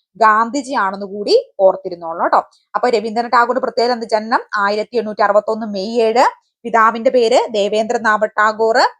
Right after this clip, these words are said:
മാതാവിന്റെ പേര് ശാരദാദേവി. മരണം ആയിരത്തി തൊള്ളായിരത്തി നാപ്പത്തി ഒന്ന് ഓഗസ്റ്റ് ഏഴ്.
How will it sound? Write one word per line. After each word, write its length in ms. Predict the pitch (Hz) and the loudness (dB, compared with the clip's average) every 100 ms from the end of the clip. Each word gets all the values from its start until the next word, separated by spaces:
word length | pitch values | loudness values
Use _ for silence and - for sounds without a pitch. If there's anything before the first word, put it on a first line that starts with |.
| _ _ _ | _ _ _
മാതാവിന്റെ 540 | 196 208 220 220 240 269 | -2 0 2 0 2 4
പേര് 300 | 262 233 240 | 4 2 0
ശാരദാദേവി. 920 | 233 196 202 202 233 226 214 214 277 494 _ _ _ _ _ _ _ _ _ - | 0 2 2 2 0 0 -2 -2 -4 -6 _ _ _ _ _ _ _ _ _ -6
മരണം 380 | 220 208 220 262 | 0 2 2 2
ആയിരത്തി 240 | 226 214 | 0 0
തൊള്ളായിരത്തി 260 | 226 214 208 | 0 0 0
നാപ്പത്തി 400 | 202 202 - 254 | -2 0 -2 0
ഒന്ന് 400 | 208 214 285 - | -2 -2 -4 0
ഓഗസ്റ്റ് 420 | 190 185 208 - | 0 -2 -6 -4
ഏഴ്. 260 | 214 214 | -2 0